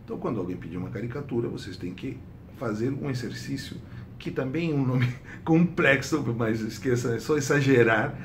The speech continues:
que se chama hipérbole. Hipérbole, exagero. Vocês vão ter que botar, ah, tem, tem o, deixa eu lá, deixa eu ver aqui.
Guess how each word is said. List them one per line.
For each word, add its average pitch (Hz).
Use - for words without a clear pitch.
que 180
se 180
chama 151
hipérbole. 92
Hipérbole, 92
exagero. 104
Vocês -
vão 123
ter 139
que 156
botar, -
ah, -
tem, 120
tem 202
o, 131
deixa 139
eu 143
lá, 110
deixa 113
eu 107
ver 110
aqui. 98